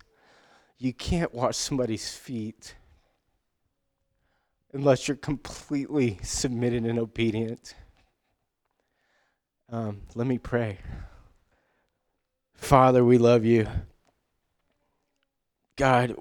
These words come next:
thank you for allowing this moment to happen in my life this week. Thank you that we and brothers and sisters are here to live as an example, to take the time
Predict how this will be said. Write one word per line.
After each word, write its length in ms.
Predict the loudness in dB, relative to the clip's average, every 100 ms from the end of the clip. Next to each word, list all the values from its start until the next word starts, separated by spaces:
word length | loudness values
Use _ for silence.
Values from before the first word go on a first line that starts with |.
| -10
thank 600 | -12 -4 2 4 4 2
you 340 | 4 4 2 -6 -14 -18 _ _ _ -20 _ _ _ _ _ _ _ _ _ _
for 140 | 2
allowing 580 | 4 4 2 2 0 0
this 420 | 2 2 2 -4
moment 440 | -2 2 4 2 -2
to 120 | -4
happen 340 | -2 -2 -2 -2
in 120 | 0
my 140 | 2
life 340 | 2 2 0 -2
this 240 | -4 -2
week. 180 | -2 -2
Thank 480 | 0 2 2 0 0
you 320 | 2 2 -4 _ -20 -20 -20 _
that 100 | -2
we 300 | 0 2 2
and 120 | 2
brothers 440 | 2 0 2 -2 -4
and 100 | -6
sisters 760 | -2 -2 -2 -2 -2 -6 -10 -16 _ _ _ -8
are 160 | -6
here 560 | -2 0 0 0 0 -2
to 180 | -6 -8
live 320 | -2 -2 -2
as 140 | -4
an 80 | -6
example, 840 | -6 -8 -6 -6 -4 -4 -4 -8 -20 _ _ _ _ _ _ _ _ _ _
to 140 | -12
take 400 | -6 -2 -2 -2
the 100 | -6
time 640 | -4 -4 -2 -2 -4 -6